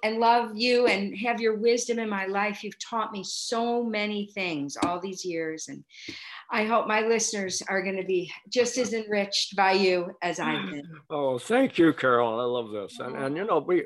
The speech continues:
Speaker 2: we call it in, in our family the helper's high.
Speaker 1: Yes.
Speaker 2: The helper's
Speaker 1: Amen.
Speaker 2: high. And
Speaker 1: Nothing more fun
Speaker 2: so
Speaker 1: is
Speaker 2: after, after the program's over today,
Speaker 1: Yes.
Speaker 2: you and I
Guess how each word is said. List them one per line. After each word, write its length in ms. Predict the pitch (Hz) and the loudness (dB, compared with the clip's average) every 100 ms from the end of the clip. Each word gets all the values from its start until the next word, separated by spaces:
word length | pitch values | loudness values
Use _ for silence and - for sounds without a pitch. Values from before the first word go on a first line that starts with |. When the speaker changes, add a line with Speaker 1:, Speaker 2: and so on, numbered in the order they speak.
| 185 | 0
Speaker 2:
we 120 | 175 | -2
call 260 | 196 202 170 | 0 0 0
it 80 | 143 | -2
in, 220 | 131 - | -6 -4
in 160 | 123 123 | -2 0
our 120 | 113 | -2
family 420 | - 135 131 127 | 0 0 2 2
the 160 | 113 113 | 2 4
helper's 460 | 165 - 143 117 | 4 4 0 0
high. 360 | 131 127 127 147 _ _ _ _ | 2 4 4 -2 _ _ _ _
Speaker 1:
Yes. 640 | 185 175 160 180 269 - - | 0 2 4 2 0 -8 -8
Speaker 2:
The 100 | 123 | 0
helper's 360 | 127 175 147 135 | 2 2 0 0
Speaker 1:
Amen. 140 | 156 | 0
Speaker 2:
high. 140 | 104 92 _ _ _ _ - | 0 -2 _ _ _ _ -6
And 180 | 147 139 | 2 2
Speaker 1:
Nothing 200 | 202 - - 233 | 2 -2 -14 -6
more 180 | 233 226 | -6 -2
fun 200 | 233 202 | 0 2
Speaker 2:
so 120 | 147 | 2
Speaker 1:
is 80 | 175 - _ _ _ 139 | 0 -6 _ _ _ -6
Speaker 2:
after, 560 | 135 - 190 185 - | -4 -4 -2 -2 -2
after 320 | 131 135 - | -2 -2 -4
the 60 | 180 | -6
program's 560 | - 151 147 139 156 143 | 0 0 2 0 2 4
over 300 | 127 127 135 | 4 2 -4
today, 460 | 131 120 107 170 - _ - | -2 0 2 0 -6 _ -6
Speaker 1:
Yes. 380 | 175 240 - _ _ _ | -4 -6 -12 _ _ _
Speaker 2:
you 300 | 143 151 190 | 0 4 6
and 100 | 220 | 6
I 420 | 175 131 131 165 | 6 6 4 0